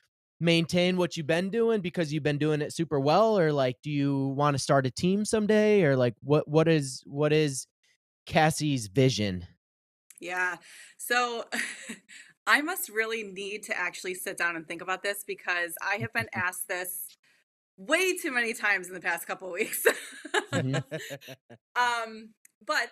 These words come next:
Speaker 2: you know, I do have a general sense of where I wanna go. You know, I, I think that a lot of people think the normal trajectory, um, of a successful agent is to start their own team. Um, unfortunately, I don't think that's where I'm gonna be heading.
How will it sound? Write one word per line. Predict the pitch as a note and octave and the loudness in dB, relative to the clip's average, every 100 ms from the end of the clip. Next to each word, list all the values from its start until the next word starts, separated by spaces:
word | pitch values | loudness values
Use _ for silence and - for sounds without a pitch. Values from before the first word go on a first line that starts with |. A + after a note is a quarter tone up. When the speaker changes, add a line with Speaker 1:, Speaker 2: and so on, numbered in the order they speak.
| - | -8
Speaker 2:
you | C4 | -8
know, | G3+ G3+ | -8 -6
I | A3 | -8
do | A3 C4+ | -10 -12
have | C#4+ B3+ A#3 A3 | -10 -6 -4 -6
a | G3+ G3 F#3 | -10 -12 -10
general | G#3 G3 G3 | -10 -10 -12
sense | F#3 G3+ F#3 F3+ | -12 -10 -10 -12
of | F3+ | -12
where | F3 E3+ | -6 -6
I | |
wanna | E3 D#3+ D3+ | -4 -10 -12
go. | C#3+ D3 | -16 -16
You | F#3 | -10
know, | F3+ F3+ - - - _ _ _ _ _ | -8 -8 -10 -18 -20 _ _ _ _ _
I, | G#3+ | -10
I | |
think | G#3+ C4 B3+ - | -8 -10 -12 -6
that | A3+ G#3 G3 F#3 - - | 0 2 0 -2 -8 -10
a | |
lot | G3 F3 F#3+ | -8 -6 -8
of | F#3+ | -12
people | - A3 G#3 | -18 -12 -10
think | G3+ F#3+ F#3+ | -10 -12 -8
the | F3+ F3 | -6 -6
normal | F3+ F#3+ G3 | -8 -10 -10
trajectory, | - G3 F3+ - F#3 F3+ F3 F3 _ _ _ | -12 -8 -8 -8 -8 -8 -8 -14 _ _ _
um, | F3 E3+ E3 E3+ - | -4 -2 -4 -8 -10
of | F#3+ | -8
a | F#3 | -8
successful | G#3 F#3 F#3+ F3 G3+ E3 | -10 -6 -4 -4 -8 -10
agent | E3 E3 F3 G#3 | -10 -12 -12 -10
is | F3+ F3 - | -10 -8 -8
to | - F#3+ | -8 -8
start | - F3 F3+ | 0 0 2
their | G3+ | 0
own | G#3+ | -2
team. | A3+ D4+ F3 D#3 _ - _ - | -4 -6 -8 -12 _ -20 _ -2
Um, | F#3+ F#3 F3 F3 F3 - _ _ | 2 4 2 -4 -10 -20 _ _
unfortunately, | G#3 G#3 C4 D#4 F4+ E4 | -8 -4 -2 -2 -4 -4
I | G#3 | -2
don't | A#3 C4+ | -4 -6
think | B3+ B3 | -8 -6
that's | G#3 - | -6 -6
where | G3 | -6
I'm | F#3 | -6
gonna | F3+ | -8
be | E3+ | -10
heading. | E3 G#3+ C#3 E3 | -4 -4 -4 -10